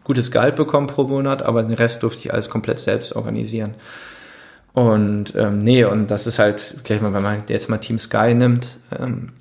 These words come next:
die, die lassen ja, über-, überlassen nichts dem Zufall, ne? Also die machen ja, die lassen ja von jedem Sportler, die machen Schlafanalysen, die machen Essensanalysen, die machen Kotanalysen,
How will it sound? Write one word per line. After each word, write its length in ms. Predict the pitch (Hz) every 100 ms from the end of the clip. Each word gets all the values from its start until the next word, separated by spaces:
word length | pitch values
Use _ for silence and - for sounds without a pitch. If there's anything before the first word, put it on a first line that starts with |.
| -
die, 340 | - 113 107 -
die 160 | -
lassen 240 | 110 104 113
ja, 420 | 107 113 - -
über-, 160 | 110
überlassen 300 | 117 110 110
nichts 160 | 113 -
dem 160 | 107 104
Zufall, 420 | - 120 - 120
ne? 160 | 117 110
Also 140 | 104
die 60 | 110
machen 240 | 107 113
ja, 100 | 104
die 80 | 107
lassen 240 | 107 -
ja 140 | 117 110
von 180 | 110
jedem 340 | 117 120 127 120
Sportler, 640 | - - 117 120 117 117
die 80 | 117
machen 140 | 113
Schlafanalysen, 880 | 113 110 113 113 - 117 117 113 117
die 60 | 117
machen 260 | 113 117
Essensanalysen, 840 | 113 117 123 107 - 113 117 117 117
die 80 |
machen 380 | 117 113 - 117 - - -
Kotanalysen, 1120 | - 147 147 131 123 117 120 117 117 120